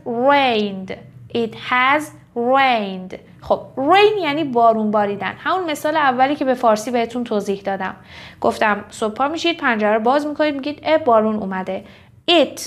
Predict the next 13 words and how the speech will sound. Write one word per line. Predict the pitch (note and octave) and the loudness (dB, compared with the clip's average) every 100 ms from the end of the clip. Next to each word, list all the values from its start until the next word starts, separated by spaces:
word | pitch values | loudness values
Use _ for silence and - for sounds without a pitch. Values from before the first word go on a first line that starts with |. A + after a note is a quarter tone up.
| - _ | -16 _
برای | A#3 A#3 D4 | 0 2 0
سوم | C#4+ C4 A#3 G#3+ A3 | -4 -6 -6 -4 -8
شخص | G#3+ A3+ G#3+ G#3+ | -8 -6 -8 -8
ها | - G#3+ | -10 -8
مثل | G3+ A#3 C#4+ | -8 -4 -4
it، | - C4+ A3 - - - - | 0 0 0 -2 -14 -14 -6
she | - - B3+ G3+ - - - | 0 2 2 0 -8 -20 -6
و | G#3 G3+ | 0 0
he | - - D4 B3 - - - - | 0 0 2 0 -6 -18 -16 -4
از | G#3+ G#3 G#3 | 0 0 -4
has | - - D4 E4+ D4+ A#3+ | -10 -2 2 4 2 -4
استفاده | A#3+ - A#3 A3 G#3+ G#3 | -10 -8 -8 -4 -4 -4
می‌کنیم، | G3+ G3+ G#3 G#3 D4+ | -8 -8 -6 -4 -6